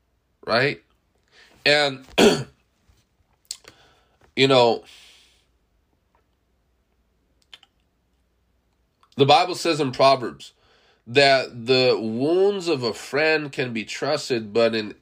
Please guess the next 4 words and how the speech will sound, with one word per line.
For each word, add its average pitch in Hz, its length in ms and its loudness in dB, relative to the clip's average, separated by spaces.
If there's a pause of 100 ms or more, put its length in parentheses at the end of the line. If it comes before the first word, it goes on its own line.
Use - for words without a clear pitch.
(120)
enemy 131 580 -2
multiplies 110 840 -4
kisses. - 640 -10 (2500)
Right? 120 360 -2